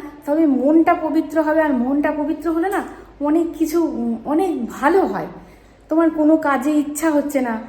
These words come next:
তুমি যদি মঙ্গলাচরণ রেগুলার পাঠ করো, বলছেন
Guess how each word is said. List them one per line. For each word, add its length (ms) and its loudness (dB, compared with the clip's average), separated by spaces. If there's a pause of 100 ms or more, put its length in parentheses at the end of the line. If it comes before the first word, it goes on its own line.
(180)
তুমি 200 0
যদি 180 2
মঙ্গলাচরণ 720 4
রেগুলার 680 4
পাঠ 160 0 (100)
করো, 200 -4 (600)
বলছেন 480 0